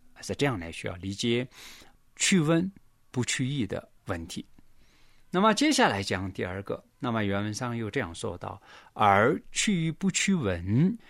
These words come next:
心想皆说，这只是个无用的文句，呃，没有信要，以这个干什么呢？”于是就轻舍文句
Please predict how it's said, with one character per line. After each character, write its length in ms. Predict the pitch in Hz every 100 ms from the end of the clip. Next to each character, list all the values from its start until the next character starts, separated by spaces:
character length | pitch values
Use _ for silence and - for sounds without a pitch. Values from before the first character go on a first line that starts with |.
| -
心 500 | - - - 143 160
想 420 | 170 - 87 98 117 - - _ _ _
皆 340 | - 285 240
说， 480 | 170 - 202 196 196 - _ _ _
这 200 | - 104
只 260 | - - 135
是 260 | - 123 107
个 360 | - 98 101 127 - - - _ _
无 260 | 131 127 165
用 220 | 175 240 120
的 120 | 95
文 200 | 90 101
句， 180 | - - - - - _ _
呃， 100 | 135
没 280 | 123 113 139
有 200 | 220 294
信 260 | - 196 165
要， 140 | 190 - _ _ _ - _ _ _
以 260 | 160 156 214
这 340 | 202 262 277 233
个 160 | 123
干 260 | 104 190 147
什 140 | -
么 80 | 104
呢？” 80 | 110 - - _ _ _ _ _
于 200 | 127 156
是 180 | 160 175
就 460 | 147 113 104 101 98
轻 300 | - 196 160
舍 180 | - 127
文 280 | 90 95 147
句 260 | - 175